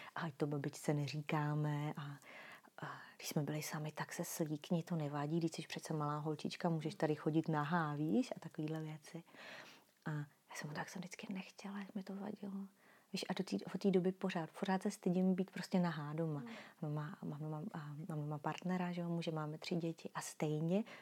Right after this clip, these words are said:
Speaker 1: být doma nahá je něco, co jako vůbec pro mě neexistuje, jo. Protože prostě vždycky jsem byla tlustá, tak přece teď jako taky nejsem hezká, že jo. A, um, tak to nejde. A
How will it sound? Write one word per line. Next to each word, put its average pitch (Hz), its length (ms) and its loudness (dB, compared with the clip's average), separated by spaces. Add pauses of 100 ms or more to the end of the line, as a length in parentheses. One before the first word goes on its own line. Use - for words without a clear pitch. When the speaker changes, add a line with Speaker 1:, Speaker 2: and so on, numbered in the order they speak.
(160)
Speaker 1:
být 156 280 2
doma 156 280 4
nahá 135 500 -2
je 165 160 4
něco, 151 360 0
co - 240 -10
jako 160 260 -4
vůbec 160 400 2
pro 175 140 2
mě 175 140 6
neexistuje, 147 960 0
jo. 156 160 -4 (420)
Protože 160 360 6
prostě - 500 -2
vždycky - 340 -6
jsem 156 160 -6
byla 151 140 -2
tlustá, 202 540 -2
tak 190 160 -6
přece - 320 -4
teď 165 220 -4 (160)
jako 175 160 -8
taky - 260 -6
nejsem 165 340 0
hezká, 185 540 -2
že 190 100 -2
jo. 196 260 -4 (100)
A, 170 120 -8 (1000)
um, 156 400 0 (680)
tak - 140 -2
to 180 100 2
nejde. 151 280 2
A - 720 -10